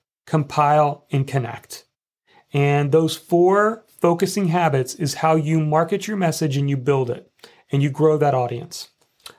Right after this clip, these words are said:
All right. And then part four, and again, I know this is like, I'm going through the book in ten minutes, but part four, I love this section. It's actually called Live Your Message.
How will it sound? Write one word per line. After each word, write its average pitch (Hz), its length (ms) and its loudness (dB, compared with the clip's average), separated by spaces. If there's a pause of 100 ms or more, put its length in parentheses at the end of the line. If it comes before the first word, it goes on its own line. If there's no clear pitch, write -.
(160)
All 147 80 0
right. 285 360 0
And 208 140 -2
then 294 140 0
part 330 340 -2
four, 254 460 2
and 202 80 -2
again, 233 400 0
I 196 80 -2
know 233 180 2
this 233 220 -2
is 208 180 0
like, - 380 -2 (260)
I'm 147 180 -4
going 180 300 2
through 185 100 -4
the 151 80 -2
book 147 280 -2
in 135 100 -2
ten 139 280 -6
minutes, 131 420 -8 (580)
but 156 180 0
part - 520 -2
four, 160 580 2 (160)
I 151 120 2
love 147 340 2
this 135 180 -2
section. 127 560 -4 (340)
It's 143 240 -4
actually 156 440 -2
called 135 600 0 (360)
Live 151 720 0 (640)
Your 131 640 -2 (360)
Message. 120 640 -8